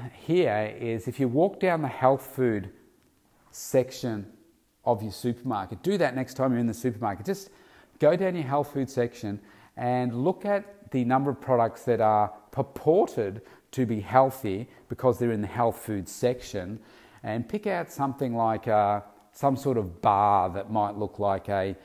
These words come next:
a slice or something. You know, you know what I'm talking about. They've normally got, like, a cellophane packet, a sort of a clear one, um, that you can see a bit of the product, and you think, "Oh, wow, that's,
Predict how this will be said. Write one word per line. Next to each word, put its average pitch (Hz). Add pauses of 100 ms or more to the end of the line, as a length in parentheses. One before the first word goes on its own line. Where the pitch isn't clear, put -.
(140)
a 104
slice 101
or 101
something. 98
You 101
know, 95
you 98
know 110
what 92
I'm 85
talking 101
about. 104 (300)
They've 123
normally 110
got, 110
like, 110
a 104
cellophane 110
packet, 113
a 98
sort 113
of 98
a 104
clear 117
one, 113 (720)
um, 104
that -
you 107
can 104
see 117
a 107
bit 110
of 101
the 98
product, 113 (340)
and 117
you 110
think, 131
"Oh, 185
wow, 196
that's, -